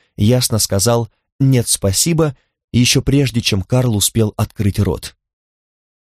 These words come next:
"Я серьезно подумываю, не забрать ли Харди к себе домой", произнес он сдержанно,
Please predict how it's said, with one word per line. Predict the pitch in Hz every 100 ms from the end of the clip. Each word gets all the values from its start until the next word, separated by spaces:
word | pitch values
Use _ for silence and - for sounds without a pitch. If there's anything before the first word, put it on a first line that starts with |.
| _ _
"Я | 110 104 101 98
серьезно | - 107 104 104 107
подумываю, | 95 98 135 117 85 73 62 - _ _ _ _
не | 113 117
забрать | 110 98 123 -
ли | 101
Харди | - 123 107 110
к | -
себе | - - 117 95
домой", | 104 107 80 58 _ _ _ _ _ _
произнес | 120 117 98 110 110 104
он | 101
сдержанно, | 95 107 98 65 58 55